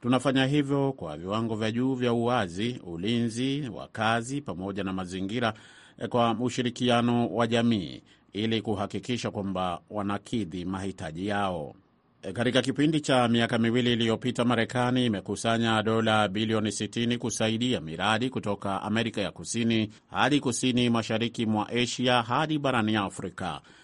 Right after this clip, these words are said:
Ukanda wa Lobito unaounganisha Angola, Zambia, Jamhuri ya Kidemokrasia ya Kongo ni moja ya miradi yetu mikubwa, Waziri Blinken alisema.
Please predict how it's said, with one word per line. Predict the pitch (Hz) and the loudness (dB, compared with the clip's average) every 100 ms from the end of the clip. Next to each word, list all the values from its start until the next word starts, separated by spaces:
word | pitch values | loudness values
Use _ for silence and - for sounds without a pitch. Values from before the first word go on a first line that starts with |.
| _ | _
Ukanda | 110 104 120 123 113 98 | -10 -2 0 2 2 2
wa | 90 | 0
Lobito | 80 82 104 120 - 131 131 120 | -4 -4 -2 -2 0 0 0 -6
unaounganisha | 76 76 80 85 87 110 110 110 | -10 -8 -8 -6 -2 -2 0 -2
Angola, | 113 113 113 104 78 101 - - | 0 0 2 0 0 -2 -4 -8
Zambia, | 95 98 110 85 78 98 101 | -6 0 0 0 -4 -4 -2
Jamhuri | 101 104 104 135 127 | -4 -4 -2 -4 -4
ya | 80 | -6
Kidemokrasia | 71 80 73 85 85 110 | -8 -12 -12 -12 -8 -4
ya | 92 | -4
Kongo | - 120 117 110 107 - - - - | -2 0 2 0 -2 -8 -20 -20 0
ni | 131 | 4
moja | 131 139 135 127 | 6 6 4 4
ya | 117 | 4
miradi | 117 113 110 117 | 4 4 2 2
yetu | 113 120 | 0 2
mikubwa, | 113 110 135 113 107 101 - | 0 2 0 2 2 2 -4
Waziri | 107 110 110 113 | -2 0 0 0
Blinken | 107 110 95 92 101 | 0 0 0 -2 0
alisema. | 107 107 - 123 117 107 85 | 0 0 2 4 4 2 0